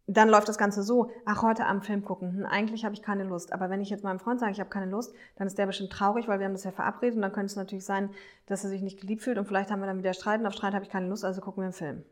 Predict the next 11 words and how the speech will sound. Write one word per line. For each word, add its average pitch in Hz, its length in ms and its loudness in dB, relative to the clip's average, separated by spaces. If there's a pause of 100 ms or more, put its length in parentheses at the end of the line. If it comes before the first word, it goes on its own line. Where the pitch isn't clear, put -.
(1120)
So, 180 460 0 (100)
ungefähr, 185 540 2 (400)
ja, 180 240 8
oder 180 260 4
anders, 170 360 0
ähnlich 170 380 -4
laufen 170 280 0
die 175 60 -6
Gedanken 208 360 8
ab. - 200 -8 (1080)
Und 214 320 6